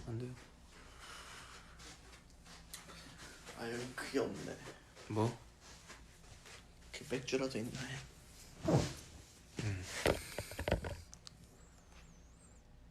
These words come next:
Speaker 1: 좀 왔어요. 무대에선 자주 보잖아요. 무슨 말이에요?
Speaker 2: 근데
Speaker 1: 무슨 말이에요?
Speaker 2: 근데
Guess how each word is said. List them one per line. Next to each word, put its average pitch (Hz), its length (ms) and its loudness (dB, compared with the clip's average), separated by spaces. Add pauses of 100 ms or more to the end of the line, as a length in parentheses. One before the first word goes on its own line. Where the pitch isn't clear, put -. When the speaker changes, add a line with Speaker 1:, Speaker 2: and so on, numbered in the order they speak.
(580)
Speaker 1:
좀 120 240 12
왔어요. 107 560 12 (1500)
무대에선 131 480 12
자주 113 280 12
보잖아요. 113 400 12
무슨 107 300 10
말이에요? 101 760 12 (840)
Speaker 2:
근데 - 840 12
Speaker 1:
무슨 156 480 12
말이에요? 120 600 12 (440)
Speaker 2:
근데 240 480 12